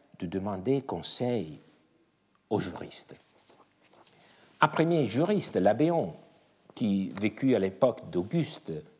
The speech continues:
répond que non, la fille est exclue. Un autre juriste, Proculus, de la génération suivante et qui mourut probablement sous la dynastie flavienne,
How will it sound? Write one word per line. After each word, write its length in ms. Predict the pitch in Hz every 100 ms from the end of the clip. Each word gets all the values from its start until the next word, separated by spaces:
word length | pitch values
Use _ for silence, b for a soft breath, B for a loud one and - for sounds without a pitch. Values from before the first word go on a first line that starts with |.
| _ _
répond 520 | 107 131 143 - 170 156
que 240 | 110 104 -
non, 280 | 104 85 - - _ _ _ _ _ _ _ _ _ _ _ _ -
la 140 | 107
fille 460 | - 160 156 98 - 98
est 140 | 95 - _ _ -
exclue. 520 | 117 - - 76 - - _ _ _ _ _ _ _ _ _ _ _ _ _ _ _ _ _ _ -
Un 100 | 147
autre 220 | 147 107
juriste, 560 | 113 170 196 107 - 85
Proculus, 680 | 107 - 139 160 - - - B B
de 60 | 127
la 120 | 117
génération 640 | 107 131 127 113 - 110
suivante 640 | 101 120 135 156 151 98 80 73 B B B
et 80 |
qui 220 | 95 110 95
mourut 1200 | 98 98 95 95 95 92 98 101 110 123 120 104
probablement 920 | - 113 104 98 90 98 98 110 110
sous 160 | - 90
la 120 | 90
dynastie 480 | 90 95 90 - 101
flavienne, 640 | - 104 131 135 92 80